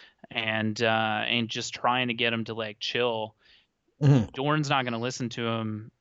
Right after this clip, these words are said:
Speaker 1: not because he thinks he's a traitor,
Speaker 2: But
Speaker 1: I,
Speaker 2: because
Speaker 1: but
Speaker 2: it does,
Speaker 1: because
Speaker 2: it doesn't
Speaker 1: he's
Speaker 2: rely
Speaker 1: like,
Speaker 2: on him winning.
Speaker 1: Yeah, exactly. He's like, it's more of a, like, "I don't need you to win,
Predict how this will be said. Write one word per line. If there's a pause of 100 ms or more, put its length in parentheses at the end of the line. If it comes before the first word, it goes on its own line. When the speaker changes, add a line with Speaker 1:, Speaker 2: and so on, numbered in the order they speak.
Speaker 1:
not
because
he
thinks
he's
a
traitor, (1080)
Speaker 2:
But
Speaker 1:
I,
Speaker 2:
because (160)
Speaker 1:
but
Speaker 2:
it
does,
Speaker 1:
because (240)
Speaker 2:
it
doesn't
Speaker 1:
he's
Speaker 2:
rely
Speaker 1:
like,
Speaker 2:
on
him
winning. (180)
Speaker 1:
Yeah,
exactly.
He's
like,
it's
more
of
a,
like, (420)
"I
don't
need
you
to
win,